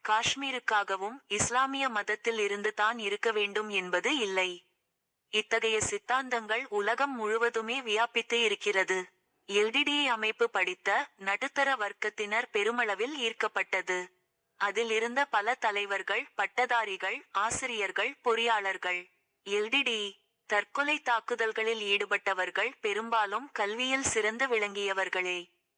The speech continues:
ஆயிரத்து தொள்ளாயிரத்து எண்பதுகளில் சீக்கிய பயங்கரவாதத்தில் மருத்துவர்கள், அரசு ஊழியர்கள், பஞ்சாப், டில்லி மாநிலங்களில் உள்ள கல்லூரிகளில் படித்த இளைஞர்களும் அடங்குவர்.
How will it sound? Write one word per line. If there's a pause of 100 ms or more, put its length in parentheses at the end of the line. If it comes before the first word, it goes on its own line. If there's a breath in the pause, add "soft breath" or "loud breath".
ஆயிரத்து
தொள்ளாயிரத்து
எண்பதுகளில் (120)
சீக்கிய (100)
பயங்கரவாதத்தில்
மருத்துவர்கள், (280 loud breath)
அரசு
ஊழியர்கள், (140)
பஞ்சாப்,
டில்லி
மாநிலங்களில்
உள்ள
கல்லூரிகளில்
படித்த
இளைஞர்களும்
அடங்குவர்.